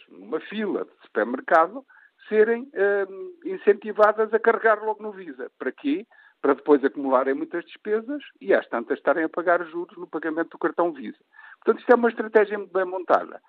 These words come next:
Eu diria que o, o, o negócio dos bancos ficou muito difícil, e eu sou o primeiro a reconhecê-lo nos últimos tempos, porque o, as taxas de juros são baixas, o dinheiro no B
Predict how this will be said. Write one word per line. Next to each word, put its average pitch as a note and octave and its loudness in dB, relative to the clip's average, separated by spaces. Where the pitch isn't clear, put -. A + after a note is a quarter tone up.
Eu A#3+ 6
diria E3 2
que F3 -12
o, F3 -4
o, C3+ -4
o - 2
negócio C3 2
dos B2+ -2
bancos C3+ 0
ficou C#3 -4
muito C#3+ -6
difícil, E3 -4
e A2+ -4
eu G#2 0
sou A#2 2
o G#2+ -16
primeiro B2+ 2
a C3+ 0
reconhecê-lo F3+ 0
nos G2+ -8
últimos B2+ -8
tempos, - 2
porque - -14
o, A#2 -4
as G#2+ 6
taxas A2 2
de - -20
juros G2+ -4
são E3+ 0
baixas, F#3 4
o - -20
dinheiro B2 -4
no A#2+ -2
B B2 6